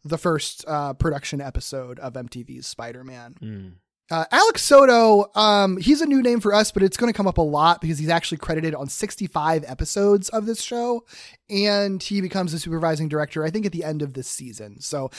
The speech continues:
Speaker 1: he's a major, uh, artistic force on this show. Um, he's known for being the series director on Teen Titans.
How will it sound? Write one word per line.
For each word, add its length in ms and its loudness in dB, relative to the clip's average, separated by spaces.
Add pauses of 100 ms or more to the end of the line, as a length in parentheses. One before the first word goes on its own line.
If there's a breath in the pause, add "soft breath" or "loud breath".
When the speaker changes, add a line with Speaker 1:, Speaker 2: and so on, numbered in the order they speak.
(180 loud breath)
Speaker 1:
he's 180 2
a 80 6
major, 800 4
uh, 440 0
artistic 460 -4
force 480 -4
on 180 0
this 200 0
show. 420 2 (380 loud breath)
Um, 420 -2
he's 260 0
known 220 2
for 80 0
being 160 0
the 60 -6
series 440 -2
director 460 -2
on 160 -6
Teen 320 -8
Titans. 680 -4